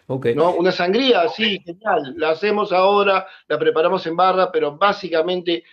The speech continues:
Speaker 2: no, no está en la misma frecuencia que un mojito, que un martini, ¿no? Que una caipirinha.
Speaker 1: Ok,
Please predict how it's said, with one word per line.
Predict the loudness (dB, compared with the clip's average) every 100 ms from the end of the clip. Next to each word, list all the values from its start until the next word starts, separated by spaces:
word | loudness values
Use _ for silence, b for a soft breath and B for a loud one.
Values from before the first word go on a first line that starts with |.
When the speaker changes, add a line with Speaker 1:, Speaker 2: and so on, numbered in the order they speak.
| b _
Speaker 2:
no, | -6 0 2 2 0
no | -2
está | -2 0 2 4
en | 2
la | -2
misma | -4 -6
frecuencia | -4 -4 -2 -4 -2 0 0 B B B
que | 0 0
un | 2
mojito, | 0 0 -2 -4 2 4 6 4
que | 2 0
un | 2
martini, | 0 0 -2 -4 -2 -2 -6 _ _ _ _
¿no? | -2 0
Que | 0
una | -2
caipirinha. | -2 -2 -4 -8 -12 -16 _ _ _
Speaker 1:
Ok, | -12 -6